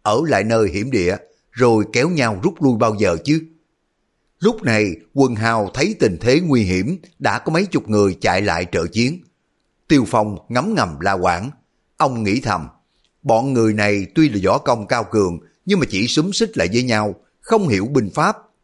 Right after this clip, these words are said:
chống cự lại với Liêu Binh thế nào được chứ? Mình chết chẳng có hề chi,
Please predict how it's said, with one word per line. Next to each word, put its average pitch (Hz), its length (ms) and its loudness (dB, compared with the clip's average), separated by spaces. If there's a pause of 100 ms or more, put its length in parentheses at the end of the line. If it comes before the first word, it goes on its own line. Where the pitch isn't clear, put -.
chống 214 280 0
cự 98 220 2
lại 101 260 0
với 139 100 2
Liêu 127 140 2
Binh 110 280 0
thế 160 100 0
nào 95 220 0
được 90 240 -2
chứ? 185 180 -2 (640)
Mình 120 300 0
chết 202 300 2
chẳng 98 260 -2
có 139 80 0
hề 104 160 2
chi, 117 400 0